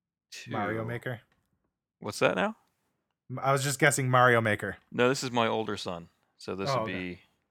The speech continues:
Speaker 1: more graphic games. Well, he says G T A five for the P C, 'cause apparently it's not out for the P C yet.
Speaker 2: It is, though.
Speaker 1: It is?
Speaker 2: P-, they've been playing it and giving it mad good reviews 'cause you can be in first person and it changes everything,
Speaker 1: Did it
Speaker 2: apparently.
Speaker 1: just come out in two thousand fifteen?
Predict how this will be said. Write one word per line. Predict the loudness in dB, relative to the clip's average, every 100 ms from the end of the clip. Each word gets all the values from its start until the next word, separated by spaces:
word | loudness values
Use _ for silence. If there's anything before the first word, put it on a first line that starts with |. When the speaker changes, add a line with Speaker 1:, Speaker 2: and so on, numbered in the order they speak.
| -14
Speaker 1:
more | -8 -8 -6
graphic | -4 -4 -4 -14 -14
games. | -12 -10 -10 -14 -10
Well, | -2 -2 -4 _ _ _ _ -14
he |
says | -8 -8 -8
G | -14
T | -8 -4
A | -4
five | -2 2 2 0
for |
the | -14
P | -12
C, | -10 -8 -8 -8 _ _
'cause | -20
apparently | -8 -6 -6 -8
it's | -10
not | -10
out | -12
for |
the | -16
P | -14 -14
C | -12
yet. | -10 -10 _ _ _ _ _ -10
Speaker 2:
It | 0
is, | 2 2 2
though. | -4 -6 _ _ _ _ -8
Speaker 1:
It | -2
is? | -2 -4 -10
Speaker 2:
P-, | -8
they've | -8 0 2
been | 2
playing | 2 2 4 4
it | 2
and | 0 2
giving | 2 2
it | -2 -2
mad | 0 2 2
good | 0 0
reviews | 2 2 0
'cause | -4 -6
you |
can | -4 -2
be | -2
in | 0
first | 0 0
person | 0 0 0 -4
and | -4
it | -4
changes | -6 -4 -4
everything, | -4 -4 -8
Speaker 1:
Did |
it | -10
Speaker 2:
apparently. | -6 -6 -4
Speaker 1:
just | -8
come | -4
out | -4 -4
in | -6
two | -8
thousand | -8 -10
fifteen? | -14 -8 -8